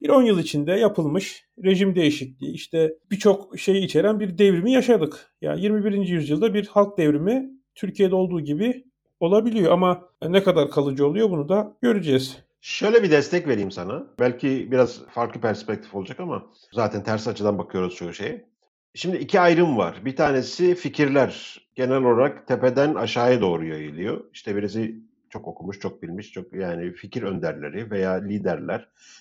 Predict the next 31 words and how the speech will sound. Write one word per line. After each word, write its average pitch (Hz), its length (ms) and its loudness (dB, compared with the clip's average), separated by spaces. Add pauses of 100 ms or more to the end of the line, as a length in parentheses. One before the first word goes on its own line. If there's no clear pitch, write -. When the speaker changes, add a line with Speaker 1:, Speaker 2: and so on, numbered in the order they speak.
(120)
Speaker 2:
bir 113 60 -8
şey 127 200 2
atıyor 95 340 -4
ortaya. 82 380 -8
Ne 117 200 -6
bileyim 92 160 -8
işte, - 160 -14
"Hadi 98 220 -6
serçelerle 107 520 -2
savaşalım." 82 500 -12
diyor 85 140 -8
Mao 87 520 -4 (360)
yaptığı 95 340 -8
gibi. 80 420 -14 (480)
Bu 165 540 2
yukarıdan 135 460 2
aşağıya 135 420 2
doğru 92 440 -2
iniyor. 101 540 -8 (540)
Bir 123 120 -10
de 170 320 4
tecrübeler 135 580 4
var. 147 260 0
Bu 143 80 -4
tecrübeler 147 600 0
de 190 60 0
aşağıdan 165 340 0
yukarıya 143 460 2
doğru 90 240 0
değiştiriyor 85 440 -6
insanları. 82 640 -12